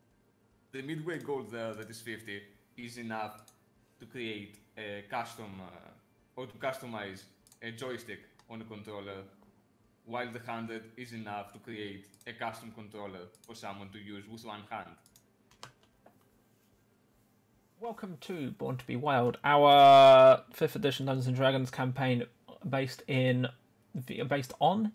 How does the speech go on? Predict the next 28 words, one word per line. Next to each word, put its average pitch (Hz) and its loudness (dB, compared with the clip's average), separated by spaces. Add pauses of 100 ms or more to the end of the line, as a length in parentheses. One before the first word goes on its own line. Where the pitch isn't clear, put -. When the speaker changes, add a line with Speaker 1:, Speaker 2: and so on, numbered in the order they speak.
Speaker 2:
in 196 -2 (340)
the 165 0
campaign 170 0
setting, 156 -4
The 131 -2
Explorer's 135 -6
Guide 127 -2
to - -18
Wildemount, 127 -2
written 147 -6
by 127 -2
Matthew 131 -4
Mercer 120 -6
of - -12
Critical - -14
Role. - -12 (520)
My 214 4
name 208 4
is 190 -4
Dark 196 4
Insanities. 190 0
I 180 2
play 175 0
a 165 4
tiefling 156 -10
sorcerer 147 -4
called 131 -6
Pelaios. 113 -4